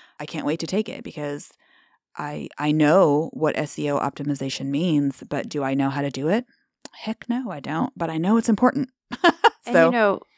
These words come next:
Speaker 2: figuring that, you said, you were talking earlier about knowing your numbers and your
Speaker 1: Mm-hmm.
Speaker 2: business plan. Like, that needs to be a line item in there, is investing in something. Like, there's lots of great free resources,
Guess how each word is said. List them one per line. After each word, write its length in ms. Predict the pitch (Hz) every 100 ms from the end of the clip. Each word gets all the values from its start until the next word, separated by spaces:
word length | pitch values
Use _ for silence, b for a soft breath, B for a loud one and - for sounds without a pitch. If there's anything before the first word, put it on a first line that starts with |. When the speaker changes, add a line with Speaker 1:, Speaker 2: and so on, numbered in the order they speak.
| _ _
Speaker 2:
figuring 500 | - 240 226 269 285
that, 180 | 247 -
you 200 | 202 202
said, 200 | 208 220 -
you 100 | 208
were 60 |
talking 320 | 208 330 359 240
earlier 220 | 196 196
about 220 | 180 -
knowing 280 | 180 175 180
your 80 | 175
numbers 580 | 170 170 170 165 165
and 120 | 165 165
your 80 |
Speaker 1:
Mm-hmm. 60 | 165
Speaker 2:
business 300 | 165 185 233
plan. 400 | - 196 202 226 b b b b
Like, 160 | 202 185
that 220 | 214 -
needs 440 | 226 196 208 208
to 120 | - 202
be 400 | 190 180 185 185
a 80 | 185
line 360 | 175 165 175 -
item 540 | 190 196 208 220 233 - _ _ _ _ _
in 180 | - 196
there, 160 | 190 175
is 180 | 180 175
investing 800 | 170 156 165 - - 196 190
in 120 | 180 175
something. 220 | - 165
Like, 140 | 170 -
there's 220 | 196 -
lots 240 | 185 -
of 160 | 226 220
great 240 | 190 175
free 200 | - 175
resources, 680 | 165 196 202 214 214 220 220